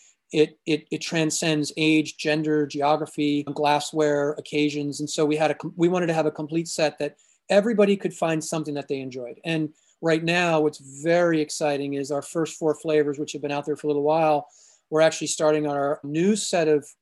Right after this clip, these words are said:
new product development, which is expanding beyond what we're calling sort of our traditional flavors. And we're going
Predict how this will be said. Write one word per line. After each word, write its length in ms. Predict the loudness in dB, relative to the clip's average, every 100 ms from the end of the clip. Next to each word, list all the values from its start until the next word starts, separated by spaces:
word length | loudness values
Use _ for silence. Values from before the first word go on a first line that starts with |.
| -6
new 100 | -2
product 300 | 2 0 -2
development, 640 | -2 -2 -2 -6 -8 -12 _ _
which 220 | -4 -4
is 80 | -2
expanding 760 | -4 -4 -6 -4 -2 -2 -2 -4
beyond 800 | -4 -2 0 0 0 -2 -6 -12 _ _ _ _ _
what 180 | -2 0
we're 120 | 0
calling 440 | 0 -2 -2 -4
sort 180 | -6 -6
of 120 | -2
our 140 | -2 -2
traditional 460 | -6 -8 -6 -8
flavors. 480 | -6 -4 -2 -4 -4
And 80 | -2
we're 120 | -2
going 420 | -2 -4 -6 -8